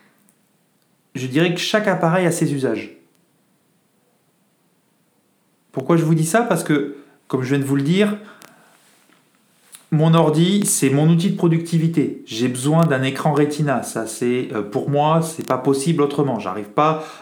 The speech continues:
à travailler avec des gros caractères. J'ai besoin d'avoir,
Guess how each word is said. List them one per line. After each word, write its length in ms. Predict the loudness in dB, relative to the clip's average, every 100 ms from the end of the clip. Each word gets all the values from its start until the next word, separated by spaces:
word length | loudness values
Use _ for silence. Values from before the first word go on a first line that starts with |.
| -8
à 80 | -4
travailler 380 | -2 2 2
avec 80 | 2
des 100 | -2
gros 200 | -2 -2
caractères. 520 | 0 0 -2 -2 -4
J'ai 100 | -4
besoin 220 | -2 0 0
d'avoir, 440 | 0 0 0 -2